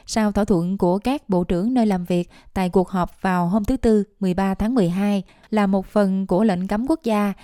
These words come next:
chính phủ liên bang cho biết họ sẽ áp dụng lệnh cấm hải quan bắt buộc đối với đá nhân tạo được nhập khẩu vào Úc. Động thái này đã được một số công đoàn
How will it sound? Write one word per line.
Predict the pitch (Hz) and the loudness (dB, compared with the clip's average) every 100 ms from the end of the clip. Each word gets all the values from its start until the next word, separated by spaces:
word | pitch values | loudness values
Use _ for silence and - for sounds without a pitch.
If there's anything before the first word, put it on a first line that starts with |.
| - _ | -20 _
chính | 277 294 | -4 0
phủ | 180 | 2
liên | 233 220 | 2 2
bang | 220 208 208 | 2 0 0
cho | 214 | 0
biết | 202 285 320 _ | 2 0 -2 _
họ | - 180 180 | -4 -2 0
sẽ | 180 175 | 0 -2
áp | - - - | -2 -6 0
dụng | 190 170 | -2 0
lệnh | 190 175 196 | -2 -2 -4
cấm | 220 302 | -4 -4
hải | 269 180 202 | -4 -4 -2
quan | 214 202 196 | 0 0 -2
bắt | 269 226 | -2 2
buộc | 175 170 - - | 2 0 -16 0
đối | 208 | 0
với | 208 220 269 | 2 0 0
đá | 262 208 | -2 -2
nhân | 269 226 202 | 0 0 0
tạo | 170 165 180 _ | -2 -2 -6 _
được | 180 165 | -4 -2
nhập | 185 - | -4 0
khẩu | 165 214 | 0 0
vào | 254 185 | 2 0
Úc. | - 285 - - - - | 0 -2 -4 -20 -8 -2
Động | 185 | 0
thái | 208 269 | 0 0
này | 262 196 185 | 2 0 0
đã | 180 | 0
được | 202 180 - | 0 0 -2
một | 196 180 | -2 -2
số | - 269 | -2 0
công | 247 208 | 0 2
đoàn | 190 175 | 0 0